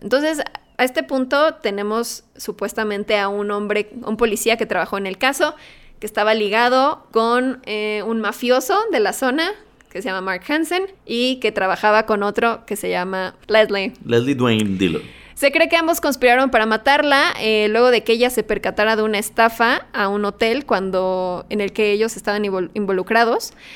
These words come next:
Speaker 1: Hansen fue ligado al caso luego de que se enviara por correo al periódico de Los Angeles Examiner, eh, algunas pertenencias de Dahlia junto con una libreta de direcciones que tenía en la portada el nombre de Hansen.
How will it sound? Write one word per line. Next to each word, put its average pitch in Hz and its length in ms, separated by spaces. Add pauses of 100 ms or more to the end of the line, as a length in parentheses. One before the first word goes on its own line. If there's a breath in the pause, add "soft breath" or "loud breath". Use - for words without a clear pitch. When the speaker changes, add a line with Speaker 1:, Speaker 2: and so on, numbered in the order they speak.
(300 loud breath)
Speaker 1:
Hansen 247 560
fue 240 160
ligado 233 320
al 226 140
caso 254 360
luego 233 240
de 226 120
que 226 80
se 214 100
enviara 214 340
por 202 200
correo 214 340
al 214 120
periódico 208 440
de 196 80
Los 190 200
Angeles 214 420
Examiner, 220 760
eh, 151 120
algunas 208 340
pertenencias 220 720
de 208 140
Dahlia 233 380
junto 233 560
con 214 280
una 226 160
libreta 202 420
de 214 60
direcciones 214 640
que 208 140
tenía 202 560
en 202 140
la 196 100
portada 196 460
el 185 100
nombre 190 260
de 196 180
Hansen. 226 360